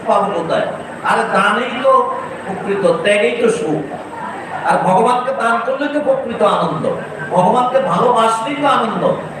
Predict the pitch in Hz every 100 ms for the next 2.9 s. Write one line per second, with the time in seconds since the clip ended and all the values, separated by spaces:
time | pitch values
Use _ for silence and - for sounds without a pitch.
0 | - - - - 190 208 220 226 226 233
1 | - 214 233 240 - 214 - 214 - 233
2 | 214 247 233 196 185 165 156 -